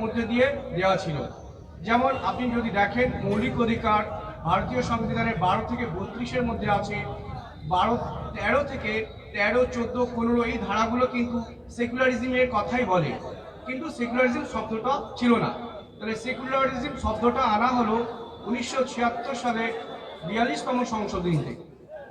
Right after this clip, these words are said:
কারণ এই সেকুলারিজম শব্দের মধ্যে আমাদের ভারতবর্ষের স্বীকৃতি,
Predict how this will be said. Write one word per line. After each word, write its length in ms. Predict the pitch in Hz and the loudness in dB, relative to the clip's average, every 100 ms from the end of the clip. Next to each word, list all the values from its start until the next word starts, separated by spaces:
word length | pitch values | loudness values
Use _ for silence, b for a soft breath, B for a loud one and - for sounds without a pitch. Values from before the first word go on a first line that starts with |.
| - - 196 | -18 -16 -4
কারণ 540 | 190 185 190 226 294 311 - - - - | 2 4 4 4 2 2 -6 -10 -10 -6
এই 80 | 180 - | -6 -2
সেকুলারিজম 520 | 247 247 277 285 302 - | -2 2 2 2 0 -2
শব্দের 320 | 247 - 262 254 | -2 0 -2 0
মধ্যে 260 | 262 240 262 269 262 - - | 0 2 4 4 2 -6 -4
আমাদের 280 | 190 240 247 240 165 | 0 2 2 4 4
ভারতবর্ষের 720 | 196 233 202 226 240 247 247 233 - - - | 4 0 0 2 4 4 0 0 -6 -10 -2
স্বীকৃতি, 520 | 240 - 247 240 254 | -2 0 -4 -2 -2